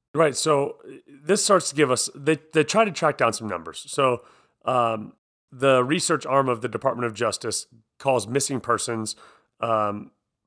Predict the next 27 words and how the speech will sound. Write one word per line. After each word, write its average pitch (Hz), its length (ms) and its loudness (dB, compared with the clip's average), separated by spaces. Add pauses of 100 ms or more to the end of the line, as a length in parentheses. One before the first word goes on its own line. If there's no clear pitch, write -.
(240)
the 120 100 2
na-, 123 280 2
the 131 240 -4
nation's 131 420 0
silent 123 500 2
mass 113 300 -2
disaster. 104 500 -4
And 90 100 -8
here's 120 180 -2
why. 110 220 -2 (340)
They 143 100 0
say 170 180 2
on 147 200 2
any 160 220 -2
given 175 280 0
day, 135 220 2
there's 123 260 -2 (280)
between 131 520 -4
eighty 135 300 -2
thousand 127 640 0
and, 113 240 -2 (120)
and 117 220 -2
ninety 131 340 2
thousand 120 460 0
people 120 380 -8
actively 117 420 -4
listed 117 460 -4